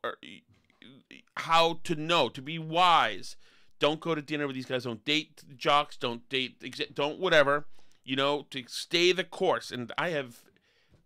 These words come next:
personally, I have some stories of, of women who did not stay the course,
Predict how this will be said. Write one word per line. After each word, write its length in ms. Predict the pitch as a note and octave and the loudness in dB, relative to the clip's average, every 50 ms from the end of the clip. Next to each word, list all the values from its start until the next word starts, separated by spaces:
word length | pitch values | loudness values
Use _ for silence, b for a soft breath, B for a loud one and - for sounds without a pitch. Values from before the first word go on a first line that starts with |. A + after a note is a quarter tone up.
| _ _ - | _ _ -18
personally, 640 | - - A#3 B3+ - - - D3 B2 G#2 G#2+ - - - _ _ _ _ _ _ _ _ _ _ _ _ _ _ _ _ _ _ _ _ _ _ _ - | -6 0 0 0 2 0 -4 -4 -6 -6 -8 -12 -18 -20 _ _ _ _ _ _ _ _ _ _ _ _ _ _ _ _ _ _ _ _ _ _ _ 2
I 380 | D3 D3+ D3 C#3+ C3+ C3 B2+ - C3+ - - | 4 4 6 4 4 0 -2 -2 -4 -4 -4
have 360 | A#2+ C3+ C3 B2 A#2 G#2+ - | -2 0 0 0 -2 -4 -8
some 200 | - - C3+ A#2+ | -8 -6 -6 -6
stories 380 | - - C3 B2 A#2 A#2 A2+ - | -4 -2 0 0 0 0 -4 -6
of, 440 | - A#2+ A#2 A2+ A2+ A2 A#2 - _ _ - | -4 -2 -2 -2 -4 -8 -16 -20 _ _ -4
of 140 | B2 A#2+ A2+ A#2+ | -4 -4 -4 -4
women 220 | B2 B2 A#2+ A2+ | -6 -6 -6 -6
who 180 | A#2 B2+ A#2+ A2 | -6 -6 -8 -6
did 180 | G#2+ A#2 G#2+ | -6 -6 0
not 240 | B2 C#3 D#3+ E3 - | 0 0 0 0 -2
stay 200 | - - B2+ A#2 | -4 -4 -4 -4
the 100 | G#2 G#2+ | -4 -6
course, 500 | - - - A2 G#2 G#2+ - - - | -14 -12 -8 -6 -6 -6 -8 -10 -16